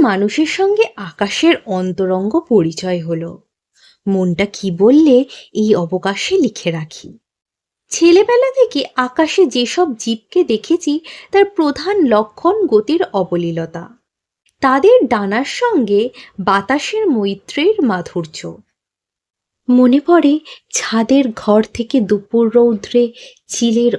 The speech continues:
ওড়া চেয়ে চেয়ে দেখতেন। মনে হতো দরকার আছে বলে উড়ছে না, বাতাসে যেন তার অবাধ গতির অধিকার আনন্দ বিস্তার করে চলেছে। সেই আনন্দের প্রকাশ কেবল যে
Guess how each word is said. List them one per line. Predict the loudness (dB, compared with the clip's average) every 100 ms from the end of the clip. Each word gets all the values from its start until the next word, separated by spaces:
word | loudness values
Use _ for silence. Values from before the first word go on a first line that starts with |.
| 0
ওড়া | 2 2 -2
চেয়ে | 0 2 2
চেয়ে | 0 -2 0
দেখতেন। | -2 -4 -10 -8 -8 -10 _ _ _ _ -20 -20 -2
মনে | 0 2
হতো | 0 -2 0 0
দরকার | 2 0 0 0
আছে | 0 -4 0
বলে | 4 6
উড়ছে | 6 2 -4 -6
না, | -6 -6 -10 _ _ _ _ _ -18 -8
বাতাসে | -4 -4 -2 -2 0 0
যেন | 2 0 0
তার | 2 2 2 -4 -8 0
অবাধ | 0 2 2 0 -4 -4
গতির | -4 -2 0 0 0
অধিকার | -4 -4 -6 -2 0
আনন্দ | 0 -2 -2 -2
বিস্তার | -2 -4 -6 -6 -6
করে | -4 -4 -4
চলেছে। | -6 -8 -8 -10 -14 -14 -18 _ _ _ _ _ _ _ _ -20 -8
সেই | 0 4 4 4
আনন্দের | 2 4 4 6 4
প্রকাশ | 4 0 2 2 0 0 -4 -10 -18 0
কেবল | 2 4 4
যে | 4